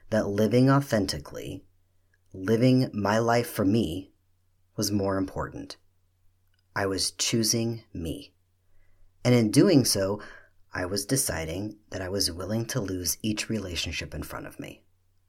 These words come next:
This is what we learn from society. And it's not just people in the L G B T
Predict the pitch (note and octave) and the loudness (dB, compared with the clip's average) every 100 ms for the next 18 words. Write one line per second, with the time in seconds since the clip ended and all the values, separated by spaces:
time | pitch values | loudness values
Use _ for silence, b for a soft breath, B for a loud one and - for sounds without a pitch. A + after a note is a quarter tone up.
0 | _ _ _ _ _ _ _ _ _ _ | _ _ _ _ _ _ _ _ _ _
1 | - D#3+ D#3+ D3 B2+ G#2+ - _ _ _ | -2 2 2 2 2 0 -2 _ _ _
2 | - G#2 - - D3 C3+ E2 G2+ C3+ C#3+ | -14 -12 -2 2 4 2 2 2 4 4
3 | - G#2 F#2+ - - - - D3+ A2+ - | 2 -4 -2 0 4 2 2 -2 -6 -8
4 | - _ _ _ _ _ _ _ - D#3+ | -14 _ _ _ _ _ _ _ 6 8
5 | D#3+ E3 A#3+ A3 E3+ - C#3 - D#3+ - | 8 4 2 0 -2 -4 -8 -6 -4 -2
6 | D3+ C3 B2+ A2+ - C3 D3+ C3 C3+ C3+ | -2 2 2 2 2 2 2 2 4 4
7 | C#3 C3+ A2 | 2 0 -2